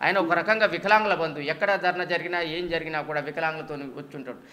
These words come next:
వికలాంగులు వస్తే మొట్టమొదటి ప్రాధాన్యత ఇస్తూ అన్న అన్న అనుకుంటా సమస్యలు వింటాడు.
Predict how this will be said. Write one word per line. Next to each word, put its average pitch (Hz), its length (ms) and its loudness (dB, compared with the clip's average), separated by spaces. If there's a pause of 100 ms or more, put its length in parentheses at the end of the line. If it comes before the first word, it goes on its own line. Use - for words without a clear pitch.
(140)
వికలాంగులు 233 480 4
వస్తే 208 200 -2
మొట్టమొదటి 208 540 0
ప్రాధాన్యత 185 540 2
ఇస్తూ 170 360 -8
అన్న 170 240 0
అన్న 185 240 2
అనుకుంటా 160 360 -4
సమస్యలు 160 500 -6
వింటాడు. 120 280 -10